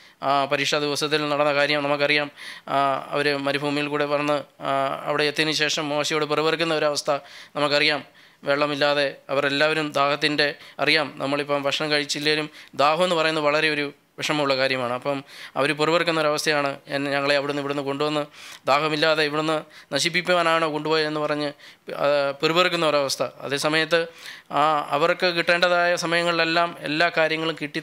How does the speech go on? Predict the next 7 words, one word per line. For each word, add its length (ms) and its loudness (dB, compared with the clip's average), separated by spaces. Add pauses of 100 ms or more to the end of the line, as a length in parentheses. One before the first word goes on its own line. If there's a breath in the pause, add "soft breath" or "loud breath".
തന്നെയാണ് 360 -2
വന്നിരുന്നത്. 560 -6
അതെ, 240 -6 (320 loud breath)
ഇന്നും 340 -2 (380 loud breath)
നമ്മൾ 240 2
ദൈവത്തിൻ്റെ 340 2
സന്നിധിയിലായിരിക്കുന്നു. 840 0